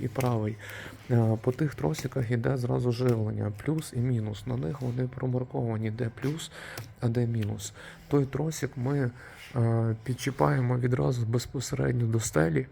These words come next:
В стелі ми сверлимо ві-, в бетоні отвір, е, встановлюємо отакий гачок. Е, і далі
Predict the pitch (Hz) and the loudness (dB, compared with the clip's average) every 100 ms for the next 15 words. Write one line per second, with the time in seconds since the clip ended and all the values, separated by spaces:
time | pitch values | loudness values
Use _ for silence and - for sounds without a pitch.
0 | - - - 131 120 117 123 - 139 135 | -10 -4 4 6 6 4 0 0 0 2
1 | 123 123 117 117 117 113 135 110 110 - | 2 4 2 2 2 0 -2 -2 -2 2
2 | 120 117 110 123 - 131 117 113 147 156 | 4 4 4 2 0 0 2 2 2 0
3 | - 147 - - - - - - - 117 | 0 -2 -2 -6 -12 -14 -16 -10 2 4
4 | 110 - 127 139 139 131 123 120 127 127 | 4 0 -2 0 0 0 0 0 -2 -2
5 | 127 127 143 117 117 - 135 151 - - | -4 -6 -2 0 0 0 -2 -4 -12 -20
6 | - - - - - - - 131 123 127 | -20 -20 -20 -20 -20 -20 -2 4 6 4
7 | 151 151 127 135 139 131 | 2 2 4 4 4 2